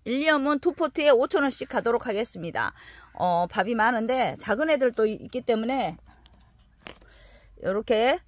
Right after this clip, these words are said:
네, 작은 애들도 있기 때문에 두 포트에 오천 원씩 가게,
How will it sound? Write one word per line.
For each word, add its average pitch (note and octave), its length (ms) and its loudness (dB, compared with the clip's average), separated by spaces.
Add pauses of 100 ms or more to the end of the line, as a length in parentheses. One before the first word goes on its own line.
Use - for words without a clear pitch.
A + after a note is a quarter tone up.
네, F3+ 180 -4
작은 A#3 280 2
애들도 A3 340 2
있기 G#3 240 -4
때문에 A3 480 -4
두 B3 180 -6
포트에 B3 280 2
오천 B3 320 2
원씩 A3+ 280 -2
가게, G3+ 280 0